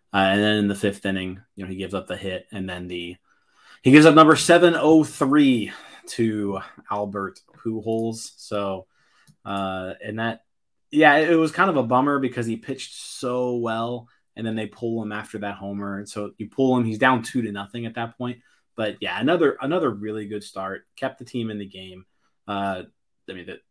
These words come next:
Jose Quintana started for the Cardinals. He didn't pitch very f-, long. It was more just, like, get some throws in before the playoffs. But Quintana went three scoreless. Uh, Michaelis went three innings, but he, uh,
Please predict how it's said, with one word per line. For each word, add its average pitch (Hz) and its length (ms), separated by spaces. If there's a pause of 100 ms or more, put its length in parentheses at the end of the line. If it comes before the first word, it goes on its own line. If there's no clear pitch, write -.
(320)
Jose 117 300
Quintana 101 420
started 98 520
for 95 120
the 95 60
Cardinals. 98 640 (240)
He 110 140
didn't 95 260 (220)
pitch - 460
very 98 220
f-, - 100 (200)
long. 95 520
It 92 100
was 90 220
more 92 200
just, - 280
like, 87 220 (180)
get 98 160
some 175 180
throws 92 360
in 85 180
before 90 240
the 87 80
playoffs. 90 540
But 87 220 (480)
Quintana 113 400
went 104 180
three 104 180
scoreless. 98 640 (380)
Uh, 92 200
Michaelis 107 560
went 101 180
three 101 260
innings, 98 340
but 92 240
he, 151 260
uh, 143 260